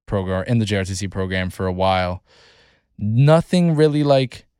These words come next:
sparked me to join the military until, like, my junior, senior year when we had, like, the college fair.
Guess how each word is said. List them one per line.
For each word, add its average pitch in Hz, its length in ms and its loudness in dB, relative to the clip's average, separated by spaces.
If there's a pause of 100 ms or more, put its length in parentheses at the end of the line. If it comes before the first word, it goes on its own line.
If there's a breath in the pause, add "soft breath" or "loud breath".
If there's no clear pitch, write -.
(180)
sparked - 520 0
me 127 120 2
to 117 100 2
join 113 640 0
the 123 80 2
military 127 540 2
until, 107 420 0
like, 101 180 0
my 98 140 0
junior, 104 300 0
senior 104 260 -2
year 101 300 0
when 98 80 -2
we 98 100 -2
had, 92 220 -2
like, 92 100 -6
the - 80 -12
college 101 320 -2
fair. 110 340 0